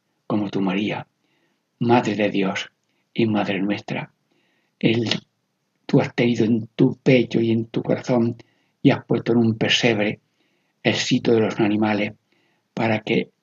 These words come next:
nosotros, que nos gusta ese nivel de, de tierra y animal, nosotros, que tenemos esa condición más bien de tierra, no seamos elevados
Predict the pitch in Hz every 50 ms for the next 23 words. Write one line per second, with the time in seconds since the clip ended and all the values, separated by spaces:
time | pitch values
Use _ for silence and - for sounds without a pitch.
0 | _ _ _ _ _ _ - 131 123 123 120 107 - - 127 107 110 - 101 95
1 | - - - 117 120 120 104 - 147 139 - - - - 123 120 - - _ _
2 | _ - - _ - 143 - 151 139 123 123 117 117 113 127 123 113 117 117 117
3 | 110 117 117 113 110 117 - _ _ - - 110 - - 131 123 123 110 113 113
4 | 110 104 95 - - _ _ _ _ 143 123 113 107 104 107 110 110 117 117 117
5 | - - _ _ - - _ _ _ _ _ _ 120 120 110 - - - 120 110
6 | - - 95 - - _ _ _ _ _ _ _ _ _ _ _ _ _ - 117
7 | 113 - 110 107 113 117 113 104 95 - 127 - - - 143 - 120 110 113 110
8 | 92 - - 131 120 117 113 113 101 98 - 117 110 107 - - - - 139 131
9 | 120 123 123 127 143 - _ _ _ _ _ _ _ _ _ _ 127 120 120 113
10 | 101 - - - 120 113 113 113 110 110 107 107 107 - - - 107 101 101 101
11 | 113 117 117 110 113 113 -